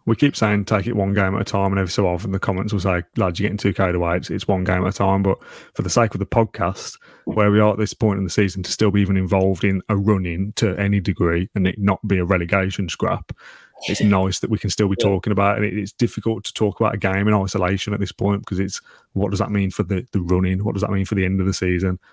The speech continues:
Speaker 1: What does that
Speaker 2: Yeah.
Speaker 1: mean for Man United now having to go and play X? How does that affect us? So, so it's difficult to just chat about Aston Villa versus Man United and keep it tight on that. It's all about the wider picture at this point. So we're gonna get carried away. If we beat Wolves, it's gonna be,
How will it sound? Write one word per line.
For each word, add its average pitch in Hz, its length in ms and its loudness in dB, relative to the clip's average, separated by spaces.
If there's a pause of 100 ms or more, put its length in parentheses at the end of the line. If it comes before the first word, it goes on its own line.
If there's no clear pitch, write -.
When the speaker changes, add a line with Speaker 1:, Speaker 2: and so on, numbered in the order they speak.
Speaker 1:
What 110 120 -2
does 92 60 -10
that 107 120 0
Speaker 2:
Yeah. - 80 -2
Speaker 1:
mean 98 180 0
for 104 140 -4
Man 101 160 0
United 95 340 -2
now 101 160 0
having 98 200 -4
to 87 60 -6
go 95 140 -2
and 92 100 -6
play 95 200 -4
X? - 500 -6
How 104 140 -2
does 90 100 -6
that 98 120 -4
affect - 340 -4
us? 95 180 0
So, 104 180 0 (440)
so 110 120 0
it's 98 120 -2
difficult 107 380 2
to 107 80 2
just 101 180 0
chat 101 240 2
about 101 300 0 (280)
Aston 113 240 0
Villa 95 140 2
versus 92 280 -2
Man 95 140 0
United 90 520 0
and 104 120 -4
keep - 180 0
it - 120 -10
tight 92 300 2
on 95 180 2
that. 85 220 0 (400)
It's - 160 -6
all 98 180 4
about 98 160 0
the 95 80 -4
wider 90 300 0
picture - 300 -4
at - 80 0
this 95 140 -2
point. 101 320 0
So 98 260 0
we're 101 120 -2
gonna 95 200 0
get 98 160 -4
carried 95 260 0
away. 101 400 0
If - 120 -2
we 117 60 6
beat 107 240 2
Wolves, 98 320 2
it's - 100 -6
gonna 101 140 0
be, 92 180 0